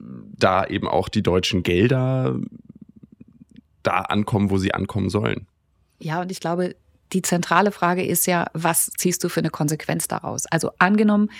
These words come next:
Speaker 2: wir stellen kein Geld mehr zur Verfügung oder wenig Geld, dann kann die Ukraine keine Waffen mehr kaufen, dann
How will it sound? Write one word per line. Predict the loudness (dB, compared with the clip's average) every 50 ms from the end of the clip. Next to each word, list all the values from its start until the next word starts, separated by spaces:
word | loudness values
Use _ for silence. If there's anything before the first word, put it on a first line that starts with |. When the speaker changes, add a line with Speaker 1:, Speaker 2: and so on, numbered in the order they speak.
| -20 -20 -8
Speaker 2:
wir | -4 -4
stellen | -2 0 0 0 0 0 -4 -6 _
kein | -8 -2 0 2 4 4
Geld | 4 2 2 0 0
mehr | -4 -4 -4
zur | -4 -6 -6
Verfügung | -8 -10 -12 -10 -8 -8 -6 -6 -6 0 2
oder | 4 4 4 4 2 0 -6 -2 0
wenig | 2 4 4 4 2 0 -2
Geld, | -6 -10 -10 -10 -14 -18 -18 -16 -16 -16 -16 -18 -8 -4
dann | 0 0 0
kann | 0 2 2 4 4 4
die | 4 2
Ukraine | 0 -2 -4 -4 -2 0 0 0 -2
keine | -2 -2 -2 -2 0 2
Waffen | 0 0 2 2 2
mehr | 2 2
kaufen, | 2 2 0 0 2 0 -2 -2 -2 -2
dann | -2 0 0 2 0 0